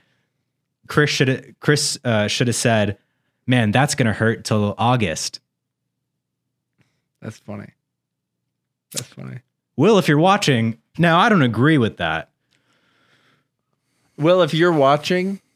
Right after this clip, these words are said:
Speaker 2: I must say,
Speaker 1: I'm a big fan.
Speaker 2: I must say that I'm a big <laughs> fan.
Speaker 1: <laughs>
Speaker 2: I must say that, like, I don't know, man. I had something to say about Chris Rock. What was I gonna say?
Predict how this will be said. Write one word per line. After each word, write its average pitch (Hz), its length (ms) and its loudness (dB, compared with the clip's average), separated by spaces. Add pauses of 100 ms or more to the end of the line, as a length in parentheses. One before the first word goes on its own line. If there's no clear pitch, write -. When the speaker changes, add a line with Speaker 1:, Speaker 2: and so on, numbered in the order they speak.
(480)
Speaker 2:
I 131 160 2
must 143 340 0
say, 120 540 -2 (1400)
Speaker 1:
I'm 107 80 -2
a - 20 -4
big 117 160 -2
fan. 127 240 0
Speaker 2:
I 135 40 4
must 131 180 -2
say 127 260 2
that 113 280 0 (200)
I'm 135 140 -2
a 127 40 -2
big 156 160 2
<laughs> - 0 -
fan. 156 540 2
Speaker 1:
<laughs> 170 1080 -2
Speaker 2:
I 185 100 0
must 190 320 2
say 180 200 2
that, 139 200 0
like, 131 400 -2 (600)
I 127 80 -10
don't 101 160 -6
know, 92 100 -8
man. 92 280 -10 (600)
I 131 60 -2
had 139 240 0
something 117 240 -4
to 101 80 -12
say 113 160 -2
about 104 200 -4
Chris 110 220 -8
Rock. 104 300 -6 (520)
What 123 80 -10
was 113 120 -8
I 110 40 -6
gonna 107 100 -4
say? 104 260 -10